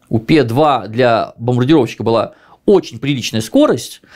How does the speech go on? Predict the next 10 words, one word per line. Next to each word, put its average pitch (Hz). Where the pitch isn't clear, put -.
но, 127
в -
общем-то, 247
достаточно 180
скромная 160
бомбовая 120
нагрузка. -
И 143
более 247
того, 131